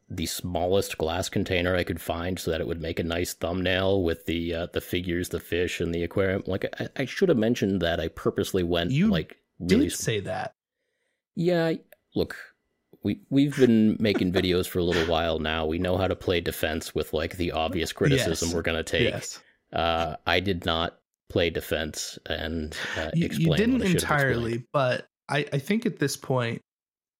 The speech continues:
Speaker 2: and maybe, maybe I'm just being hopeful of the internet, but I, I think that when you present yourself as a hobbyist with a P H D,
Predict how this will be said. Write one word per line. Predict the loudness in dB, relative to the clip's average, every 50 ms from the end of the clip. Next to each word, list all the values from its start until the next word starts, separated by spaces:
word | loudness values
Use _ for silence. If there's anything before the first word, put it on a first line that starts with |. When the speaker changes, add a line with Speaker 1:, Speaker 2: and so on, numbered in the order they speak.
| _ _ _ _ _ _ _ _ _ _ _ _ _ _ _ -4
Speaker 2:
and | -2 0 2
maybe, | 2 2 2 2 2 2 0 -2 -4 -6 -6
maybe | -6 -4 -2 -2 -2 -2
I'm | -4 -4 -6
just | -4 -4 -6 -6 -8 -10 -14 _ _
being | -2 -2 -2
hopeful | -2 -2 -4 -4 -4 -4 -6 -6 -6 -6 -6 -10 _ _ _ _ -6
of | -4 -4 -4 -6 -8 -8 -4
the | -4 -2
internet, | -2 -2 -4 -4 -4 -6 -6 -8 -10 _
but | _ 0 0 0 -2 -6 -18 _ _ _ -6
I, | -4 -4 -4 -4 _ _ _ _ _ -18
I |
think | -4 0 2 2 2 0 0 0
that | 0 2 2 2 0 -2 -4 -10 -14 _ _ _ _ _ _ _ _ _ _ _ _ _ _ _ _ _ _ _ _ _
when | 0 2 4 4 4
you | 4 2
present | 2 2 2 2 2 2 2 2
yourself | 0 0 0 0 2 2 2 2 0 -2 -10 -6 -4
as | -2 -2 0 0 0 -2 -2 -4 -6 -6 -8 -8 -10 _ -6
a | -6
hobbyist | -2 0 0 0 2 0 0 0 0 -2 -2 -6 -8 -10 -16 _ _
with | -2 -2 -2 -2 -6
a | -8 -10 -10 _ -12
P | -2 0 2 2
H | 2 0 -2 -6 -6
D, | -6 -6 -8 -8